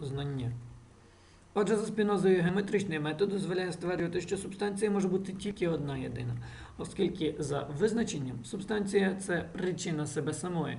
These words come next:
тобто вона не може мати ще якоїсь причини, бо тоді перестане бути основою для всього.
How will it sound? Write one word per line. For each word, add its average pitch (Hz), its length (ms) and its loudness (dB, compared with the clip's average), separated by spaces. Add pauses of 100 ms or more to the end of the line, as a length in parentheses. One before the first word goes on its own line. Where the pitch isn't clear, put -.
тобто - 220 -2
вона 196 160 6
не 190 80 8
може 175 220 2
мати 170 240 2
ще 160 260 2
якоїсь 139 320 -2
причини, - 520 -8 (480)
бо 156 200 6
тоді 160 220 0
перестане 185 440 2
бути 165 280 2
основою 151 680 2
для 131 120 0
всього. 123 440 -4